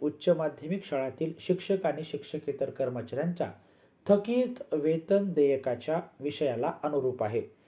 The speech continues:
या अनुषंगाने शालेय शिक्षण व क्रीडा विभागाचं एक महत्त्वाचं पत्र हे आज आपण या व्हिडिओच्या माध्यमातून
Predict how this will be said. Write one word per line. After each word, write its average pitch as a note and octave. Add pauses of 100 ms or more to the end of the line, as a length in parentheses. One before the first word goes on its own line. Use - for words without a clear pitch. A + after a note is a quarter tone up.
(300)
या A3
अनुषंगाने A3+
शालेय D#3
शिक्षण D#3
व F#3+
क्रीडा C#3+
विभागाचं C3 (300)
एक F3+
महत्त्वाचं D3+
पत्र F#3 (360)
हे F3+
आज F3+
आपण E3+
या C#3
व्हिडिओच्या E3
माध्यमातून C3+